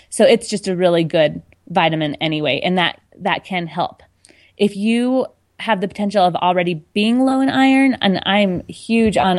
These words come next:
iron because I, you know, as far as women go, I've never had a, um, like, a high level woman athlete tested and test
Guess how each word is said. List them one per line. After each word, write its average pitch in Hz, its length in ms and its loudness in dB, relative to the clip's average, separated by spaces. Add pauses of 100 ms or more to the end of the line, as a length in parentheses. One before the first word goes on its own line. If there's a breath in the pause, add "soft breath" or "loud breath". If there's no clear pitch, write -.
iron 165 340 2
because 175 340 2 (120)
I, 196 300 4 (380 loud breath)
you 208 100 6
know, 190 60 6
as 185 160 4
far 277 120 6
as 226 140 4
women 214 380 4
go, 247 360 6
I've 214 200 2
never 196 360 2
had 180 380 -2 (100)
a, 170 280 0
um, 165 400 -4 (600 soft breath)
like, 180 240 2
a 170 80 2
high 196 260 2
level 185 480 4
woman 180 500 0
athlete 180 600 -2
tested 208 540 0
and 190 140 2
test - 400 -2